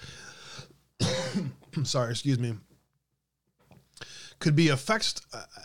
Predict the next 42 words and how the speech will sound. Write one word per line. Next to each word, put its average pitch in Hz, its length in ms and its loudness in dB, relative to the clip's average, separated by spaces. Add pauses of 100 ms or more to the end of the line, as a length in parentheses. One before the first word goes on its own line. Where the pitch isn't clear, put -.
(240)
affixed 220 360 0
to 156 60 2
the 127 120 2
ballot 113 500 2 (460)
and 135 120 0
have 143 200 4
it 131 140 -2
pass 165 360 0
through 160 140 4
the 151 80 0
process. 147 580 2
There 135 140 0
were 143 140 6
no 156 400 6
observers 151 540 2
watching 131 500 2
to 123 40 0
make 135 160 4
sure 143 140 2
that 135 120 4
the 117 80 0
signature 131 340 2
was 123 220 2
actually 147 380 2
cured. 127 500 2 (640)
They 135 140 0
were 147 120 6
just 143 260 2 (280)
hang-, 135 240 0
hanging 156 400 2
piles 156 400 4
of 165 100 2
these 185 300 2
to 160 100 0
any 170 240 4
level 160 380 6
employee 180 540 4
and 135 180 2
said, 143 300 0
"Here, 147 320 2 (720)
cure 170 240 6
these." 107 440 0